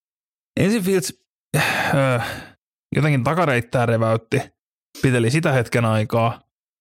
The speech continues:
Sitten otti iskun sillä lailla niinku hartiaansa, et niinku siinä näkyi pelien välissä, kun hän piteli niinku solisluun tietä-, tietämiä, että niinku,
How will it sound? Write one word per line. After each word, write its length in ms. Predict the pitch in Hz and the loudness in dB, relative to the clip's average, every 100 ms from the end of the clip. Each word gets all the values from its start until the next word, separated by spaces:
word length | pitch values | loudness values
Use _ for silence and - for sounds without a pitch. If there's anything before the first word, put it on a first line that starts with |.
| - | -4
Sitten 220 | 185 185 | -2 0
otti 340 | 156 - - - _ _ _ _ - | -2 -2 -8 -10 _ _ _ _ -2
iskun 600 | 190 - - 131 117 - _ _ _ _ _ _ 127 | -2 -2 -2 -2 -2 -8 _ _ _ _ _ _ 0
sillä 160 | 143 | 2
lailla 120 | 139 127 | 2 2
niinku 160 | 120 | 2
hartiaansa, 880 | 131 156 135 113 101 95 110 113 - _ _ _ _ _ _ _ 120 | 2 2 0 -2 -2 0 0 0 -4 _ _ _ _ _ _ _ -2
et 100 | 120 | -2
niinku 300 | - 120 123 - _ _ _ _ _ _ _ - | -2 0 -2 -4 _ _ _ _ _ _ _ -4
siinä 180 | 143 131 135 135 | 0 0 0 -2
näkyi 320 | 139 147 143 | 0 2 2
pelien 300 | 131 131 123 | 2 2 2
välissä, 340 | 113 117 - 110 | 2 0 0 -2
kun 160 | 104 - - | -4 -4 -2
hän 140 | 143 131 | 0 2
piteli 340 | 139 127 120 | 2 2 2
niinku 380 | 113 110 113 - - - _ _ _ _ _ _ _ - | 0 0 -2 -2 -10 -18 _ _ _ _ _ _ _ 0
solisluun 680 | 139 135 113 123 123 120 - 156 | 2 2 2 2 2 2 -2 -4
tietä-, 360 | 131 123 120 113 - _ - - | 0 2 2 -2 -4 _ -18 -4
tietämiä, 540 | - 123 113 110 110 110 | 0 2 2 2 2 0
että 160 | - | 0
niinku, 200 | 113 110 | 0 0